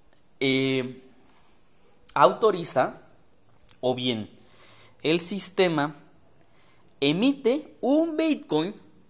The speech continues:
por echarle las ganas a todo el tiempo estar teniendo la computadora encendida. Y bueno,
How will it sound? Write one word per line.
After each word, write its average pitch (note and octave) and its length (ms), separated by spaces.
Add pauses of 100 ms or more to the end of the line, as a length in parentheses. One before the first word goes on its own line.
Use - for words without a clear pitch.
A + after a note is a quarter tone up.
(360)
por G3 360
echarle A#3 500
las A3 240
ganas F#3+ 580 (440)
a D3+ 260 (240)
todo E3 260
el F3+ 160
tiempo D3+ 520
estar B2 360
teniendo B2 340 (140)
la G#2 200
computadora G#2+ 560
encendida. D3+ 640 (1120)
Y G3+ 320
bueno, C3 340